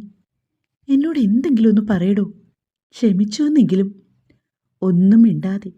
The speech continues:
അനങ്ങാതെ നിൽക്കുന്നവളെ തോളിൽ പിടിച്ച് നേരെ നിർത്തി. മുഖം താഴ്ത്തി നിൽക്കുന്നവളുടെ താടിത്തുമ്പിൽ വിരൽ കൊണ്ടുയർത്തി. അവളുടെ ഇരു കണ്ണിലും, കണ്ണിലു-, കണ്ണിലൂടെയും ഒഴുകുന്ന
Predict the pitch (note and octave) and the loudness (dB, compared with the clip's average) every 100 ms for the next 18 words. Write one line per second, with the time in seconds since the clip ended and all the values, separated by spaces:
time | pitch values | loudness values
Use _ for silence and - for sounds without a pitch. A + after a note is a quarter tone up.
0 | _ _ _ _ F#3 F3+ F#3+ G#3 A3+ A3+ | _ _ _ _ -8 -6 -4 -4 0 0
1 | E3 G3 G3 G#3 E3+ - _ _ _ _ | 0 -2 -2 -2 -4 -10 _ _ _ _
2 | _ G#3+ E3+ G3 G3 G3 A#3+ G#3+ D#3 F3+ | _ -4 0 0 0 -2 0 0 0 -2
3 | G3 D#3+ D3 F#3+ - _ _ _ _ _ | -2 -4 -6 -10 -12 _ _ _ _ _
4 | _ C#4 C#4 E4+ D#4 G3+ F#3+ C4 A#3 E3+ | _ -4 -2 -4 -4 -4 -4 0 0 2
5 | G3+ G#3+ G#3+ D#3+ - _ _ _ _ G3+ | 0 0 0 -4 -10 _ _ _ _ -8
6 | F3+ F3+ G#3+ G#3+ G#3+ G#3+ F3+ F3 F3 A3 | -4 -2 -2 0 2 2 0 -2 0 2
7 | A3+ E3+ E3+ G3+ G3+ - _ _ _ _ | 2 0 -2 -6 -6 -10 _ _ _ _
8 | _ _ F#3 F3 G3 F3+ G3+ G3 E3+ F#3 | _ _ -4 0 2 0 -2 -2 0 -2
9 | F3 - _ _ _ _ _ _ _ _ | -4 -10 _ _ _ _ _ _ _ _
10 | _ _ _ _ _ _ - F3 F#3 G3 | _ _ _ _ _ _ -4 0 2 2
11 | G3+ - - F#3+ F3 F#3 G3 A3 A3 E3+ | 0 -4 -8 -4 -2 0 0 2 0 0
12 | E3+ G3 | -2 -2